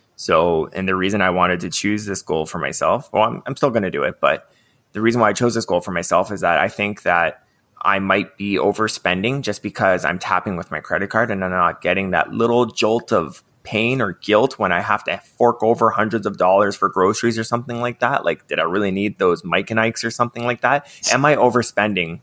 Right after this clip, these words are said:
because I have a credit card and it's so easy to make a transaction? Should I be feeling that little bit of pain by handing over twenties, right? So that's,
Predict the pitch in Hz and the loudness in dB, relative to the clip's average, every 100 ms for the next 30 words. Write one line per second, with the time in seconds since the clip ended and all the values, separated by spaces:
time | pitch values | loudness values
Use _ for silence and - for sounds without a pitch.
0 | _ 92 107 95 98 98 98 - 98 101 | _ -6 0 2 2 0 -2 0 0 0
1 | 87 71 76 76 - 104 82 92 92 92 | -2 -2 -6 -8 -4 -2 -2 -4 -6 -8
2 | - _ - 98 90 90 - 87 85 87 | -10 _ -10 -6 -6 -8 -6 -6 -2 -2
3 | 107 - 156 180 _ _ _ _ _ - | -2 -8 -10 -10 _ _ _ _ _ 0
4 | 123 117 113 - 107 104 85 69 113 110 | 2 4 0 0 -2 0 -2 0 0 0
5 | 101 98 90 - 85 71 69 - _ _ | 0 -2 -4 -8 -8 -8 -10 -16 _ _
6 | 92 90 85 80 78 - - 69 60 58 | 0 0 -4 -6 -8 -10 -6 -6 -6 -10
7 | - - 110 139 - 120 110 123 - | -16 0 2 2 0 0 4 2 2